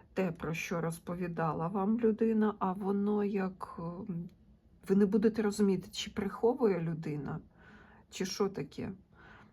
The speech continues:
Ну, просто вас сприйм-, людина, яка віддзеркалює багато кого. Він, він такий, він віддзеркалює.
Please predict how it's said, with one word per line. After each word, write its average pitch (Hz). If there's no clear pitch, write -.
Ну, 180
просто 220
вас 190
сприйм-, 185
людина, 214
яка 208
віддзеркалює 196
багато 165
кого. 170
Він, 208
він 185
такий, -
він 240
віддзеркалює. 190